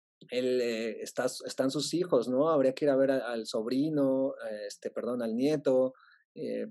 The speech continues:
entonces, ojalá y, ojalá y se llegue a ver en muchos más lados. Estoy yo buscando todas las,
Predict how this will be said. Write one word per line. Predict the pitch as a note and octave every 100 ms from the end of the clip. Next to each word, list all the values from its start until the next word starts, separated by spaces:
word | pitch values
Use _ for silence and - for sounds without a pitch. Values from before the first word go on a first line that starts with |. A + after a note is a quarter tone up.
| -
entonces, | - A2+ C3 D3 - _ _ _ _ _ - - _ _
ojalá | - - B2 B2+
y, | C#3
ojalá | B2+ - A#2+
y | C3
se | C#3
llegue | A#2+ B2+
a |
ver | A#2+ B2
en | B2
muchos | B2 B2 B2
más | A#2+ A#2
lados. | A#2 B2+ B2+ B2
Estoy | - B2
yo | A#2+
buscando | A2+ A2+ - A#2+ A#2
todas | A#2 A#2+
las, | A#2 G#2+